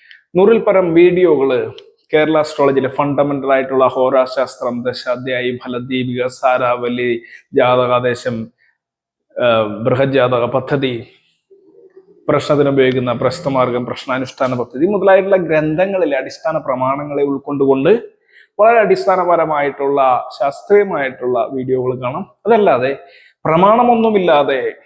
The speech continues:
വളരെ പെട്ടെന്ന് തന്നെ ലോജിക്കലായിട്ട് അസ്ട്രോളജി പഠിക്കാനുള്ള തമിഴ് അസ്ട്രോളജിയിലെ പല ടിപ്സുകളും ഈ ചാനലിലുണ്ട്. ഇത് ഈ ചാനൽ കൊണ്ട് തന്നെ നിങ്ങൾക്കൊരു, നിങ്ങളുടെ അമ്പത് ശതമാനത്തോളം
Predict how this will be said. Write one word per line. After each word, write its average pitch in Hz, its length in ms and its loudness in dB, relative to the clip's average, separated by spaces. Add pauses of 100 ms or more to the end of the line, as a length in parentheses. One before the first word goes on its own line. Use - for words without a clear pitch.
(300)
വളരെ 262 280 4
പെട്ടെന്ന് 185 480 0
തന്നെ 156 160 -2
ലോജിക്കലായിട്ട് 170 600 2
അസ്ട്രോളജി 139 400 -4
പഠിക്കാനുള്ള 131 580 -4
തമിഴ് 185 260 2
അസ്ട്രോളജിയിലെ 139 1040 0 (480)
പല 123 180 0
ടിപ്സുകളും 113 760 -8 (220)
ഈ 120 60 -10
ചാനലിലുണ്ട്. 107 760 -6 (200)
ഇത് 175 400 0 (1120)
ഈ 220 80 6
ചാനൽ 226 440 4
കൊണ്ട് 156 260 4
തന്നെ 123 160 -2
നിങ്ങൾക്കൊരു, 127 480 -8
നിങ്ങളുടെ 131 300 -4
അമ്പത് 170 340 0
ശതമാനത്തോളം 127 800 -4